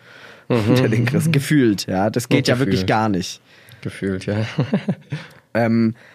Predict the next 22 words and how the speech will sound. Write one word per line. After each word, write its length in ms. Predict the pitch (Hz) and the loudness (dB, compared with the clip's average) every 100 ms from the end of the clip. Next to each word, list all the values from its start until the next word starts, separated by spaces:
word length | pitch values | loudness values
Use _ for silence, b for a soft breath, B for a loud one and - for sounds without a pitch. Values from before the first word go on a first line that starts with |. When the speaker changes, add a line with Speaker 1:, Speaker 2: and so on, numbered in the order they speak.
| B B - | B B -4
Speaker 2:
aber 260 | 131 131 | 0 0
das 340 | 120 165 208 175 | 2 0 0 0
war 180 | 170 | 2
wirklich, 240 | 165 180 151 | 2 0 2
wo 80 | 170 | 2
ich 100 | 165 | 0
so 80 | |
dachte, 200 | 160 160 | -2 0
wow, 140 | 165 196 | 0 0
krass, 440 | - 185 208 - - B B B B _ | -2 -4 -4 -8 -12 B B B B _
der 120 | 147 - | -2 0
ist 200 | 180 - | 0 0
super 280 | 247 240 | 0 0
straight, 760 | 214 - - 143 156 220 - - _ B B B B - | 0 -2 0 2 2 0 -6 -16 _ B B B B -4
ähm, 520 | 139 147 151 151 135 _ - | 0 2 0 0 -4 _ -4
der 120 | 156 | -2
geht 520 | 147 180 - - - - | 0 -2 -4 -14 -16 -8
total 340 | 165 185 196 | -2 0 0
strikte 840 | 196 - 196 214 202 190 185 185 175 _ _ _ - | 0 -2 -4 -2 0 4 4 2 -2 _ _ _ -6
Wege 480 | 135 147 185 202 | 0 2 2 0
auch, 380 | 180 220 247 143 | 2 0 -2 -4
ja. 300 | 131 139 170 | 0 0 -2